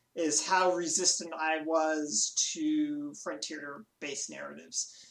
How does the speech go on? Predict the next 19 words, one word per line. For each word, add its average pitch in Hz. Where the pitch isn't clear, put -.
So 160
I 180
never 180
sought 165
out 147
the -
books, 220
and 190
I 165
never 165
had 160
any 156
interest 151
in 160
watching 147
any 147
of 147
the -
shows -